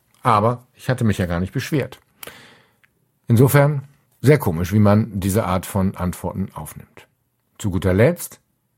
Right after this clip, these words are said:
die ganzen staatlichen Stellen. Manche gaben nicht so richtig was raus. In der Hamburger Polizei war ich in der Datenbank als, äh, Vater eines, äh, Sohnes, der in einen Unfall verwickelt war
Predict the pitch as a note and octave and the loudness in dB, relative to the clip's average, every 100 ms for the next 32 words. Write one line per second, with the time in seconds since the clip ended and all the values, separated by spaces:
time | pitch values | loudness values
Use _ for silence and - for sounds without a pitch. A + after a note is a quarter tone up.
0 | _ - A2+ B2+ C#3+ F3+ F#3+ - - F2+ | _ -2 2 4 4 4 2 0 -6 -8
1 | - C#2 A#1+ - _ - C#2+ - G2+ F#2+ | -10 -12 -14 -20 _ -18 -14 -4 0 2
2 | G2 F#2+ G2 A#2+ C#3 A#2 A#2+ A2 B2 B2 | 2 0 -2 -2 -2 -2 -2 0 2 2
3 | - - - _ _ - E2+ F#2+ F#2 F2+ | 0 -14 -20 _ _ -8 -2 0 0 0
4 | G2 F#2+ - G2+ G2 F#2 F#2 F#2+ F#2 A#2+ | 0 -2 2 2 2 0 0 -2 0 2
5 | B2+ C3+ A2 A2+ A2+ - _ _ E2+ F2 | 2 2 0 2 0 -6 _ _ -12 -10
6 | - - _ _ _ _ _ - D#2+ - | -10 -14 _ _ _ _ _ -16 -6 0
7 | G2+ - F2 D#2 _ _ - D#2+ D#2 D2 | 0 0 -2 -4 _ _ -12 -8 -8 -10
8 | - - D#2+ E2+ C3+ C#3 A2 - - F2+ | -12 -10 -6 2 4 6 4 0 -4 -4
9 | E2+ F2 C#3+ B2 G#2+ G#2+ G2+ G2+ E2+ F#2 | -4 -2 0 2 2 0 0 -2 0 2
10 | F#2 | 2